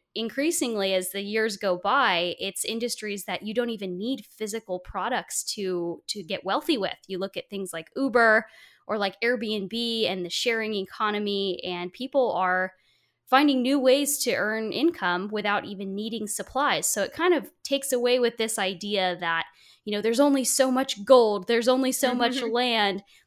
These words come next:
Speaker 1: and it allows people to actually share things and use things in a new way. But what it really does is it sort of undermines this idea that there's only so much wealth to go around, and we need to cut the pie up into smaller pieces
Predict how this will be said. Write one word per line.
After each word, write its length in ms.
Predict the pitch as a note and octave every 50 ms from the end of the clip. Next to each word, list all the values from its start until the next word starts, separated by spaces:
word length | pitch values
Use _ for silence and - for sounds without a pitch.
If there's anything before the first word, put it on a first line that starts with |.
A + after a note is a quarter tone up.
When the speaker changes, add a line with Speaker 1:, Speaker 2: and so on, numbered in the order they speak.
| _ _ -
Speaker 1:
and 100 | B3 B3+
it 40 |
allows 320 | A#3+ A#3+ A#3 A#3 C#4 - -
people 220 | - D#4+ - A#3
to 80 | G3+ F3+
actually 320 | F#3 G3 - - A3+ G#3+
share 280 | - - - G#3+ A3 C4
things 280 | - - G3+ G#3 F#3
and 160 | G3 G3 G3 G3+
use 180 | A3 A#3+ -
things 260 | - A3 F#3+ F#3+ F3+
in 80 | F#3 F3+
a 60 | F3
new 240 | F3 F#3 G#3 A3 G#3+
way. 460 | G3 G#3 B3 B3 A3 F3+ F3+ F3+ F3 -
But 220 | F#3 E3+ - -
what 120 | G#3 G#3+
it 140 | G#3 E3+ G#3+
really 400 | A3+ B3 D4 D#4+ E4+ D#4+ C#4+ B3
does 400 | F#3+ - G3 F#3+ F#3 F#3 F3+ - -
is 120 | G3+ F3+
it 100 | F#3+ -
sort 240 | - - D#4+ E4 D4
of 80 | B3+ -
undermines 600 | - A3 A3+ G3+ G#3+ G#3+ G3+ G3+ G3 G3 G3 -
this 220 | - G#3 - - -
idea 600 | E3+ F3 F3+ - A#3+ B3 A#3 G3 F3+ E3+ E3 E3+ _ _ _ _ _ _ _ -
that 140 | - A3 A3
there's 180 | A3 A3 A#3+ A#3+
only 240 | D#4 E4 D#4+ D#4+ C#4+
so 280 | D4+ - C4+ B3+ B3+
much 300 | A#3+ A#3 A3 G#3+ - -
wealth 300 | - G#3 G3+ G3 G3 - -
to 100 | - F3
go 140 | G3+ F#3+
around, 440 | F#3 E3+ E3+ F3+ F3 E3+ E3 E3 E3+
and 140 | - E3+ F#3+
we 100 | A3+ B3+
need 160 | B3 A#3+ F#3+
to 60 | G#3+
cut 280 | G3 - - A#3 G#3+ -
the 80 | - F3+
pie 300 | - - A3 G#3 G#3 G3
up 180 | F#3+ F#3+ -
into 240 | F3+ F3 F#3 - F3
smaller 400 | - - A3 G#3 G3+ G3 F#3 F3+
pieces 580 | F#3 - - G#3+ G#3 - F3+ E3+ F3 - -